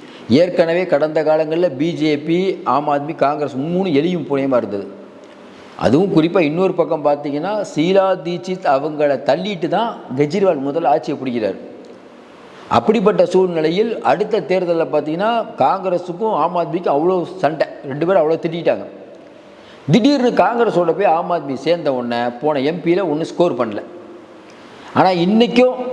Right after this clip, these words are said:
பெரிய கட்சி அப்படின்னு பார்த்து, இப்ப பெரிய கட்சின்னு பார்த்தீங்கன்னா ஆம் ஆத்மி தான். ஆனா என்ன சிக்கல் வந்ததுன்னா, இந்த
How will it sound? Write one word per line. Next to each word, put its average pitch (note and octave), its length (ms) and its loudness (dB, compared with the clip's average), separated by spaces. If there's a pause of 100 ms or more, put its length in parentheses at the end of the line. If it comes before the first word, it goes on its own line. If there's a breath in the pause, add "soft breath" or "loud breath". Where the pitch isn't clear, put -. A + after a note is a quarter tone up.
(120)
பெரிய A3 280 4
கட்சி E3+ 260 0
அப்படின்னு D3 220 -2
பார்த்து, D3 200 0
இப்ப - 220 -2
பெரிய F3 400 -2
கட்சின்னு C#3+ 220 -4
பார்த்தீங்கன்னா C3+ 500 0
ஆம் A#2+ 220 -2
ஆத்மி A#2 240 -4
தான். G#2 140 -8 (420 loud breath)
ஆனா A2+ 140 2
என்ன E3 340 0
சிக்கல் E3 480 0
வந்ததுன்னா, A2 540 0 (440 loud breath)
இந்த A2+ 480 4